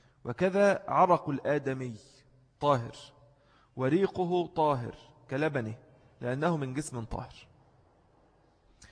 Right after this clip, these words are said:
والقيح والدم والصديد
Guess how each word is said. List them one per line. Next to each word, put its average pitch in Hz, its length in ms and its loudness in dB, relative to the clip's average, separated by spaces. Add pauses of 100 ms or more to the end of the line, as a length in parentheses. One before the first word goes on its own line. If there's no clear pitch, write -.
(260)
والقيح 143 720 4 (580)
والدم 131 680 2 (140)
والصديد 147 960 -2